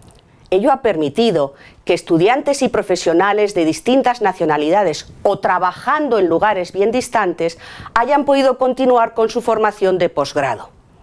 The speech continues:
La respuesta obtenida en las precedentes ediciones y el grado de satisfacción de los alumnos egresados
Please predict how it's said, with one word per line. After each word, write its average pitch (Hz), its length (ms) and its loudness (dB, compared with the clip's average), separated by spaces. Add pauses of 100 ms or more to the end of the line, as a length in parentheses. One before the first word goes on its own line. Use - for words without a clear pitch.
(560)
La 185 160 2
respuesta 262 560 0
obtenida 226 720 2
en 185 120 -2
las 175 200 -2
precedentes 208 720 -2
ediciones 165 720 -2 (260)
y 160 100 2
el 180 120 2
grado 254 300 2
de 233 120 2
satisfacción 170 960 -2
de 147 100 -2
los 143 220 -4
alumnos 175 540 2
egresados 180 640 0